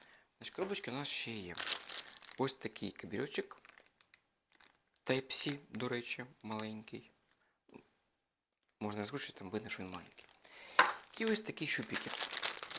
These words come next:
Ось такі щупики.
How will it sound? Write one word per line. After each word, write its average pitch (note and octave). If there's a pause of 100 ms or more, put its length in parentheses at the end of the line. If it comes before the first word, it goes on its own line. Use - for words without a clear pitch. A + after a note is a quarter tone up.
(2250)
Ось C#3+
такі -
щупики. -